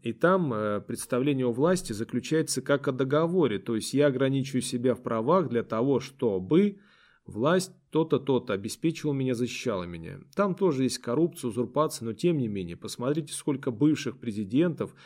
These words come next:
приговорены к срокам. Не всегда к реальным, но вот недавно, кстати, во Франции к реальному сроку приговорили.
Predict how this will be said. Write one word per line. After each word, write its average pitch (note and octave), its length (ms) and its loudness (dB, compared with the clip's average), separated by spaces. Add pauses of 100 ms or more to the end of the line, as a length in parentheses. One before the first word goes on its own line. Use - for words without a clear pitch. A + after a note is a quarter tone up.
(200)
приговорены C3 480 2
к F3 40 -10
срокам. D3+ 640 0 (180)
Не D#3 220 0
всегда F#3+ 380 2
к - 80 -4
реальным, B2+ 460 4
но C3 120 0
вот F3+ 200 0
недавно, C#3+ 380 0
кстати, D#3 300 -2
во A#2 180 2
Франции C3 380 -2
к - 80 -8
реальному C3 320 2
сроку D#3+ 380 0
приговорили. G#2 640 -2